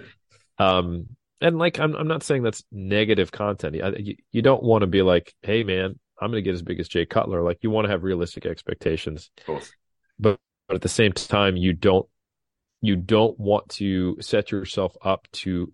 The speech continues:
Speaker 1: sell yourself short.
Speaker 2: Mm.
Speaker 1: And I was aware of that. And I was like, "I'm not gonna do that. You know what?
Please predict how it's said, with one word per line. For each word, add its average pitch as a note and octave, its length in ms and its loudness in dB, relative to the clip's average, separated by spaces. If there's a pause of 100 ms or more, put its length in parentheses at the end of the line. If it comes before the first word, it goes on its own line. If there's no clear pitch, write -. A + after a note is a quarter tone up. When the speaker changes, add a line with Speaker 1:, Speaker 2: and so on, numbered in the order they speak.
Speaker 1:
sell F2 220 0
yourself D#2+ 500 -4
short. - 420 -6 (220)
Speaker 2:
Mm. E2 220 -10 (220)
Speaker 1:
And F2 500 2 (120)
I A2+ 340 4
was G2+ 200 4
aware A#2+ 460 6
of A#2+ 100 2
that. D#2 300 0 (360)
And G2 140 -2
I F#2+ 40 2
was F#2 120 -4
like, F2+ 140 0
"I'm G2 100 0
not A2 140 -2
gonna F#2 160 -4
do E2 160 -4
that. C#2+ 200 -6 (220)
You F#2 100 -6
know F2+ 120 2
what? F#2 180 2